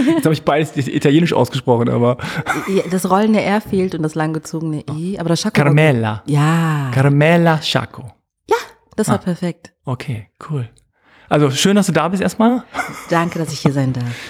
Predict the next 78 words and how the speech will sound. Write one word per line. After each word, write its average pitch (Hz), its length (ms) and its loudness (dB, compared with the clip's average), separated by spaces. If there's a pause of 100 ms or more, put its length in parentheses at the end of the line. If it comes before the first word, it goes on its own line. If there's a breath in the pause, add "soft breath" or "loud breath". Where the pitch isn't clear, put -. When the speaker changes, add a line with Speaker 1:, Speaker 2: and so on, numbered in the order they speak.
(120)
Speaker 1:
Wir 135 80 2
hatten 127 100 0
vorher 135 240 2
ein - 20 0
bisschen 139 200 -4
geübt 123 200 2
mit 131 100 -2
dem 123 100 4
Namen, 117 240 4
aber 113 260 0 (420 loud breath)
ich - 80 -8
bin 151 100 2
dann 156 100 4
immer 170 160 4
so 147 80 4
nervös 143 420 2
und 147 80 2
bring 135 160 -2
dann 131 140 2
alles 127 160 2
durcheinander. 113 600 2 (440 loud breath)
Speaker 2:
Aber 127 200 -2
steht 139 180 -4
da 165 80 2
nicht 135 200 -2
mehr? 131 280 -4 (580 loud breath)
Speaker 1:
Nee, 143 180 4
pass 123 140 0
auf, 107 140 2
und 117 120 2
jetzt 139 220 2
geht's - 180 -6
los 123 220 0
nämlich. 120 260 2
Also 160 120 2
erstmal 160 180 2
schön, 175 160 2
dass 170 100 2
du 147 60 0
da 151 220 2
bist. 226 360 2
Ich - 60 -20
freue 139 180 2
mich, 147 220 2
Speaker 2:
Merci. - 0 -
Speaker 1:
dass 139 160 0
es 127 140 -4
geklappt - 400 -4
hat. 156 80 4
Speaker 2:
Merci 160 200 -2
beaucoup. 139 380 -12 (380 loud breath)
Speaker 1:
Und, 120 560 2
äh, 113 420 4
jetzt 113 240 -2
habe 123 120 -2
ich 113 40 0
hier 123 100 2
deinen 110 320 2
Perso 147 340 2
in 120 40 4
der 107 140 2
Hand 131 260 0
und 123 80 -2
lese 123 220 2
sie 135 60 0
direkt 143 260 -2
vor. 110 420 0
Wir 143 200 4
Speaker 2:
Mhm. 151 40 6
Speaker 1:
steigen 147 500 2
direkt 127 300 -2
mit 127 100 -2
der 123 80 2
Passkontrolle 120 600 0
Speaker 2:
Oh - 20 -6
mein 104 220 0
Speaker 1:
ein. 147 140 2
Speaker 2:
Gott. - 100 -8